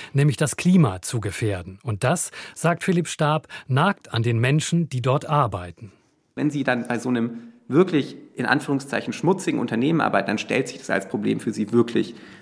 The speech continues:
Speaker 2: unmittelbar. Wenn dieses Unternehmen jetzt aber sagt, wir sind die globale Weltspitze dafür, dass wir weiter so leben können wie bisher und dass das Ganze funktioniert ohne die negativen Effekte, die uns jetzt anhaften,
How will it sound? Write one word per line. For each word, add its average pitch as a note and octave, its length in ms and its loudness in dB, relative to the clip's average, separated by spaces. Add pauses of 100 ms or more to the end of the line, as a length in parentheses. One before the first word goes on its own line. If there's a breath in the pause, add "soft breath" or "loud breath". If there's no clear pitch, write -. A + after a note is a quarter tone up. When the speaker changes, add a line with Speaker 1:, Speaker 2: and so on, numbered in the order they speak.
(120 loud breath)
Speaker 2:
unmittelbar. A#2+ 880 2 (240 loud breath)
Wenn C#3 200 6
dieses D#3+ 280 0
Unternehmen D3 420 0
jetzt - 160 -2
aber - 220 -4
sagt, G#2 340 -4
wir C#3+ 140 0
sind B2+ 180 0
die A2 320 -2
globale A#2+ 460 2
Weltspitze - 480 -4
dafür, A#2 480 -4
dass - 220 -12
wir G#2 120 -4
weiter C#3 320 2
so B2+ 80 -4
leben A#2 240 -4
können G#2+ 220 -6
wie - 80 -8
bisher - 420 -6 (380 loud breath)
und A#2 100 -6
dass A2+ 140 0
das A#2 180 -4
Ganze A#2+ 300 2
funktioniert G#2+ 680 0
ohne A2 220 2
die G#2 80 -2
negativen G2+ 500 0
Effekte, - 600 -2
die - 180 -8
uns - 180 -6
jetzt - 240 -8
anhaften, B2 580 -4